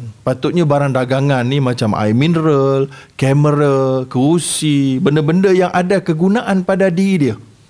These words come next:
Tapi tak, kita jadikan duit yang patutnya sebagai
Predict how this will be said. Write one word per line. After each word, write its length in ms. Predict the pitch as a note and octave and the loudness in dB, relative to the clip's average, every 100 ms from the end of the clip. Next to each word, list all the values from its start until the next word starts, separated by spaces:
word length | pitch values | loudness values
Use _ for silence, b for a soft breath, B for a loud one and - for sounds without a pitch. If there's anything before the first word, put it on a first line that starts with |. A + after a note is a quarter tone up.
| _ b b b b b b | _ b b b b b b
Tapi 320 | D3 E3+ A#3 | -2 0 2
tak, 240 | G3 C3 B2 | 2 0 -2
kita 240 | F3 G3 | 0 0
jadikan 480 | F#3 F#3+ D#3+ F3 F3 | 0 -2 0 0 0
duit 320 | G#3+ A3 F#3+ | 2 0 0
yang 140 | E3+ D3+ | -2 0
patutnya 480 | D#3+ F#3 E3 E3 D3 | -2 -2 -2 -2 -2
sebagai 680 | D3+ D#3 D3 D#3+ E3+ G3 | 0 0 0 0 0 -2